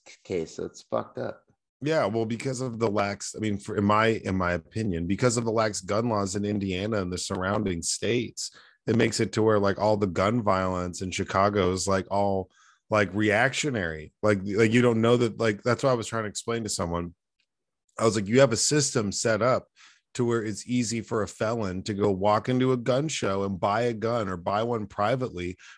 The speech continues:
Speaker 2: without any checks and balances." And he's like, "Yeah, but he's, you know, but that makes him a criminal." And it's like, "Yeah, but then you find out about it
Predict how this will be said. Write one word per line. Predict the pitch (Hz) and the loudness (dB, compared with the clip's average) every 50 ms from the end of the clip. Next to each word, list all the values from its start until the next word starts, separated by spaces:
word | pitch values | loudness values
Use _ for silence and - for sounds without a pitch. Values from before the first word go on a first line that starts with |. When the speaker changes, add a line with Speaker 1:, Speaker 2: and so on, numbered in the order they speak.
| _ - | _ 2
Speaker 2:
without | 123 123 123 120 113 | 4 6 6 6 4
any | 113 110 113 110 | 4 2 0 -2
checks | - - 127 117 113 - - | -2 -2 -4 -4 -4 -2 -4
and | 113 107 | -2 0
balances." | 98 113 120 117 104 95 85 - 85 80 - | 0 0 0 -2 -2 -4 -6 -8 -10 -10 -8
And | 92 98 | -4 -4
he's | 98 87 98 | -4 -4 -4
like, | 98 90 - | -8 -2 0
"Yeah, | 151 147 127 | 2 2 2
but | 98 87 95 | 0 -2 -4
he's, | 110 120 110 98 - - _ - - - _ _ | -4 -2 -4 -4 -8 -12 _ -20 -20 -20 _ _
you | 127 131 | 2 2
know, | 127 | 4
but | 117 120 | 6 6
that | 131 127 127 | 6 6 6
makes | 127 120 - | 4 2 2
him | 131 120 113 | 0 0 -2
a | |
criminal." | 101 - - 170 180 170 117 95 | -2 -2 -4 -4 -2 -2 -2 -2
And | 92 92 92 | -4 -4 -6
it's | - - | -4 -6
like, | 104 92 - | -6 -4 0
"Yeah, | 180 196 180 135 | 0 2 2 2
but | 107 113 98 | 0 2 2
then | 120 120 | 2 2
you | 123 123 | 2 2
find | - - 135 127 123 | 2 2 2 4 4
out | 131 147 175 180 | 4 4 4 2
about | 139 120 110 107 | 2 2 2 2
it | 110 | 0